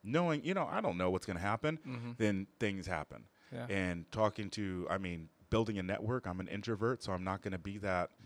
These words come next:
Speaker 1: you know, that social butterfly going into conferences and events.
Speaker 2: Yeah.
Speaker 1: But one, I surround myself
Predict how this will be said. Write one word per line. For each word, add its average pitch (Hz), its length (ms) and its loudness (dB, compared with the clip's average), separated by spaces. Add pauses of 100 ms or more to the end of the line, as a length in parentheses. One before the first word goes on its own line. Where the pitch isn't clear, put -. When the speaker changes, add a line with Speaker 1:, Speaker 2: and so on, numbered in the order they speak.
(260)
Speaker 1:
you 98 120 -6
know, 92 120 -2
that 87 160 0
social 101 340 -2
butterfly 101 540 2
going 95 280 -2
into 90 240 -6
conferences 98 760 0
and 87 120 0
events. 101 420 2 (260)
Speaker 2:
Yeah. 123 120 -2
Speaker 1:
But 95 320 6 (300)
one, 101 320 4
I 101 120 2
surround 98 340 0
myself 95 320 0